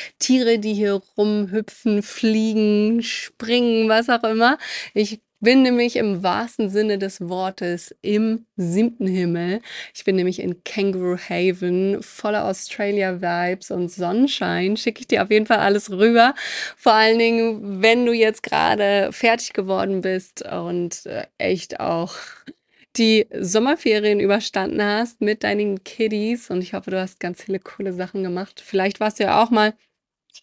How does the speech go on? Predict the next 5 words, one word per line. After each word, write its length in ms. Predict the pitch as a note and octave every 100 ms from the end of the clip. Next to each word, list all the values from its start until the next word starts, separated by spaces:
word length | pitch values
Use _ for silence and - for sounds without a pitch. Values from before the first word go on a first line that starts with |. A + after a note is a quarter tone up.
| _
irgendwo 380 | - B3 A3+ G#3
Känguru 580 | - - A#3 C#4 A3+ B3
streicheln, 640 | C4+ - G3+ A#3+ F4 E4+
wer 160 | C#4 A#3
weiß. 360 | G#3+ A#3+ D#4+